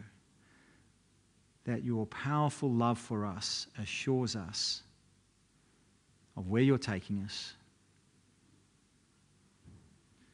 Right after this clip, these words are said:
Father, when worry does arise for us, will you please help us to turn that into prayer and to trust you for your peace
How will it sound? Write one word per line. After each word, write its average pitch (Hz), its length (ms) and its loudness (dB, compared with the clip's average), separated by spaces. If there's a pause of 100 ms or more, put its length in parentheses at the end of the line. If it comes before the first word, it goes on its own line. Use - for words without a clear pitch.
(420)
Father, 123 280 4
when 127 240 6
worry 123 320 6
does 117 500 2
arise 107 580 -2
for 98 320 -4
us, - 400 -8 (2000)
will 131 60 0
you 123 100 2
please 143 340 4
help 135 280 2
us - 440 -4 (1160)
to 117 100 -8
turn 135 300 4
that 117 140 6
into 104 200 2
prayer 123 520 -2 (1600)
and 113 100 0
to 117 80 -4
trust - 440 -2
you 117 160 4
for - 180 -4
your 110 180 2
peace - 580 -8